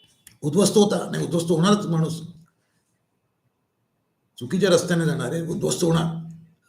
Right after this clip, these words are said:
तसंच झालंय. चला, आज पोलिसांनी त्याला शिवाजीनगर न्यायालयात उभं केलं. न्या-, न्यायालयाने त्याला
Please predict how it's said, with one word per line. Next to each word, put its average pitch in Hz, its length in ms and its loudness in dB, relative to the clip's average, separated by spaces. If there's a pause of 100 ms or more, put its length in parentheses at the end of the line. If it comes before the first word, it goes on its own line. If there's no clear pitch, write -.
(960)
तसंच 196 220 0
झालंय. 180 280 0 (3750)
चला, 113 160 -8 (1900)
आज 127 140 -12
पोलिसांनी 156 760 -2 (380)
त्याला - 500 -10 (680)
शिवाजीनगर 147 560 -4
न्यायालयात - 360 -4
उभं 165 220 2
केलं. 160 220 -2 (640)
न्या-, 131 300 -12
न्यायालयाने 151 520 0
त्याला 160 460 -4